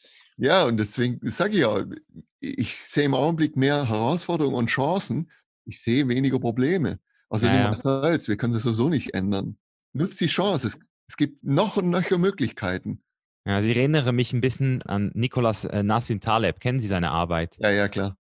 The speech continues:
Speaker 1: Schwarze Schwan, ja.
Speaker 2: Ja, genau, genau. So ein bisschen.
Speaker 1: Ja, und er hat auch Physik studiert. Also vielleicht liegt's ja am, doch am Physikstudium, dass man da anders denken lernt. Nein, es könnte aber auch sein, dass es andere Charaktere sind, die sowas schon studieren. Aber das ist unter anderem einer, äh, dieser Autoren.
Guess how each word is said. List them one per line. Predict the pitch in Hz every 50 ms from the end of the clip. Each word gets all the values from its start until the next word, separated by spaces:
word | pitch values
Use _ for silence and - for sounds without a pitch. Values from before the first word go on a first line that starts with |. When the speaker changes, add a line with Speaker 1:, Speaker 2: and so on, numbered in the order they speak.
| _ -
Speaker 1:
Schwarze | - - - 117 113 113 - - 113
Schwan, | - - 113 107 107 110 110 104 98
ja. | 95 98 104 - - _ _ _ _
Speaker 2:
Ja, | - 120 127 139 151 156
genau, | 147 135 131 131 127 113 107 95
genau. | 101 113 113 107 101 98 98
So | 92 110 110
ein | 107
bisschen. | 101 104 - _
Speaker 1:
Ja, | - 101 110 127 151 147 135
und | - 117 113
er | 117 120
hat | 117
auch | - 139 151 -
Physik | - 120 - 110 101 -
studiert. | - - 113 98 104 101 101 101 95 - _ _ -
Also | 107 101 - 120
vielleicht | 104 - 120 117 120 110 113
liegt's | 127 131 - -
ja | 139 127
am, | 127 123 120 -
doch | - 147 147 156
am | 143 123
Physikstudium, | 120 110 - 127 113 - - - 131 120 120 123 120 117
dass | 113 110 -
man | 123 120
da | 117 113 -
anders | - 120 117 110
denken | - 135 139 139 - -
lernt. | 104 92 90 92 95 101 - - _ _ _ _ _ _ _ _ - - - _ _
Nein, | 117 107 110 120 120
es | 110 98 -
könnte | - 120 120 117
aber | 110 117 117
auch | 110 110
sein, | - 117 120 117
dass | 113 110 -
es | 104 -
andere | 117 120 113 113 113
Charaktere | - 117 107 107 95 - 120 123 123 113
sind, | 104 - 101 104 -
die | 110 98
sowas | - 113 104 104 98 -
schon | - 101 95
studieren. | - - 92 - 117 117 117 95 90 120 - _ _ _ _ _
Aber | - 117 127
das | 135 147 143
ist | 202 180 175
unter | 185 165 156 151 147
anderem | 156 151 147 151 135
einer, | 135 135 139 139 127 113 104
äh, | 113 104 113 120 101
dieser | 95 113 107 101 -
Autoren. | 117 - - 117 113 127 139 139